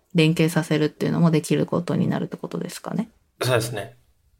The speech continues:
Speaker 2: で、ただこれは、なんだろう、みんなが対応しないといけないので、うちが今やってるけど、
Speaker 1: うん。
Speaker 2: で、他の横のサービスも同じような技術仕様を使わないといけないので、
Speaker 1: うん。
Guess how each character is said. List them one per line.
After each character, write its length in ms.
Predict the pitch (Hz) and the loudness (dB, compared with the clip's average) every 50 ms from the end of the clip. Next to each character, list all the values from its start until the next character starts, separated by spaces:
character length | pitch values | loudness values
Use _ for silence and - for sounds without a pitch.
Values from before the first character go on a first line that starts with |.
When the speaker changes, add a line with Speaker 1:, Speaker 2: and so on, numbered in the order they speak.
| _ _ _ | _ _ _
Speaker 2:
で、 100 | - 135 | -6 0
た 120 | 120 147 139 | 2 2 2
だ 120 | 120 110 | 2 0
こ 160 | - - 120 | 0 0 2
れ 140 | 113 123 123 | 4 4 6
は、 580 | 123 120 120 120 117 117 117 123 123 - - - | 8 8 8 8 6 6 4 2 -2 -6 -10 -6
な 100 | 127 117 | -4 -2
ん 60 | 107 | -2
だ 100 | 101 101 | -2 -4
ろ 80 | 95 101 | -4 -6
う、 20 | - | -2
み 140 | 131 135 | 0 0
ん 80 | 147 156 | 4 4
な 100 | 160 156 | 4 4
が 140 | 147 151 123 | 4 2 -2
対 340 | 123 117 110 110 107 107 110 | -2 0 2 4 6 6 6
応 80 | 107 | 4
し 140 | 104 - 120 | 2 0 0
な 100 | 110 107 | 0 0
い 120 | 107 107 | 0 -2
と 80 | - 113 | -2 -6
い 60 | 104 | -2
け 100 | 104 113 | -2 0
な 120 | 101 107 104 | 2 2 2
い 60 | 98 | 2
の 140 | 98 107 110 | 0 -4 -6
で、 460 | - 117 113 107 101 101 101 - _ _ _ _ _ - - - - - _ _ _ _ | -4 -2 0 0 0 -2 -6 -10 _ _ _ _ _ -20 -20 -20 -20 -20 _ _ _ _
う 100 | - - | -12 0
ち 160 | - 226 247 | 4 6 8
が 160 | 220 139 143 | 8 8 6
今 320 | 143 127 113 104 101 98 - - _ _ _ _ _ | 6 4 2 0 -2 -4 -8 -16 _ _ _ _ _
や 160 | - 127 117 | -4 -4 -4
っ 100 | 107 - | -4 -2
て 100 | - - 113 | 0 2 2
る 100 | 110 107 | 2 2
け 140 | 113 110 101 | 0 0 0
ど、 400 | 110 107 101 98 98 101 - - - _ _ _ _ _ _ _ - | 2 2 2 0 -2 -6 -10 -16 -20 _ _ _ _ _ _ _ -14
Speaker 1:
う 40 | 113 | -12
ん。 20 | |
Speaker 2:
で、 60 | 117 | -8
他 280 | 117 117 117 113 131 127 | -4 -4 -2 0 2 2
の 100 | 123 127 | 2 2
横 180 | 123 120 127 131 | 2 2 2 2
の 120 | 127 123 | 2 2
サ 140 | 120 - 135 | 2 2 2
ー 80 | 123 117 | 2 2
ビ 80 | 110 | 0
ス 140 | 101 - 104 | -2 -4 -6
も 260 | 98 98 98 - - _ _ _ _ _ _ _ _ _ _ - | -8 -10 -12 -12 -16 _ _ _ _ _ _ _ _ _ _ -6
同 180 | 123 117 113 110 | -2 0 0 2
じ 80 | 107 113 | 2 2
よ 100 | 110 104 | 2 2
う 40 | |
な 220 | 101 104 104 101 101 - _ _ _ _ _ _ _ _ _ _ | 0 -2 -6 -8 -12 -18 _ _ _ _ _ _ _ _ _ _
技 100 | - 123 | -6 -4
術 200 | 110 107 104 104 | -2 -2 -2 -4
仕 120 | - - 113 | -4 -2 -2
様 100 | 104 98 | -2 0
を 40 | - 226 233 196 180 | 2 2 4 4 4
使 120 | - - | 2 2
わ 80 | 107 101 | 0 2
な 100 | 101 98 | 0 -2
い 60 | 98 | -2
と 60 | - | -6
い 40 | - | -6
け 100 | - 110 | -6 -6
な 100 | 101 98 | -6 -6
い 40 | 95 | -6
の 100 | 98 98 | -8 -8
で、 180 | - 107 104 | -6 -6 -6
Speaker 1:
う 40 | 104 | -8
ん。 80 | 104 | -12